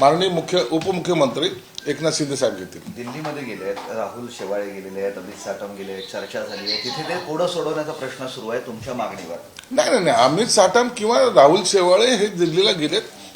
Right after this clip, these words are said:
Speaker 1: हे भाजपचे राष्ट्रीय अध्यक्ष झाल्यामुळे त्यांना भेटीला गेलेले आहेत.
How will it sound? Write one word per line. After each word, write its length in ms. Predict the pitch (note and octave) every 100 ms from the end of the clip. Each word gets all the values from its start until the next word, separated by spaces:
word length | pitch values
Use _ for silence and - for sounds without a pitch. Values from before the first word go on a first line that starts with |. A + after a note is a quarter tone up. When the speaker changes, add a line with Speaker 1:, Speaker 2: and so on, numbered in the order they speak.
| -
Speaker 1:
हे 80 | G3+
भाजपचे 600 | D3 C3 E3 G3+ - A#3
राष्ट्रीय 380 | C3+ - G3+ F#3
अध्यक्ष 400 | E3 D3+ F3+ G3+
झाल्यामुळे 460 | B2+ B2+ E3 F#3+
त्यांना 260 | G#3+ F3+ G#3
भेटीला 340 | F3+ F#3 G#3
गेलेले 220 | D3 A#2
आहेत. 200 | G2+ E2+